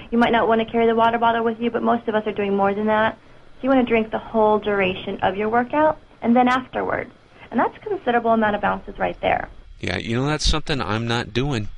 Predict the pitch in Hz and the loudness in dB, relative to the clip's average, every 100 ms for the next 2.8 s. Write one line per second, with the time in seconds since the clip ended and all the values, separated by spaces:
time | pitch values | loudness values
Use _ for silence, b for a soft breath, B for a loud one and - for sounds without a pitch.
0 | - - 98 98 101 113 - - 127 120 | -12 -6 -4 -2 -2 -2 -4 -2 -2 -2
1 | - 156 123 90 90 - B B B B | -2 -2 -2 -2 -2 -4 B B B B
2 | 92 92 95 - 98 110 143 | -2 0 0 -2 -4 -2 -2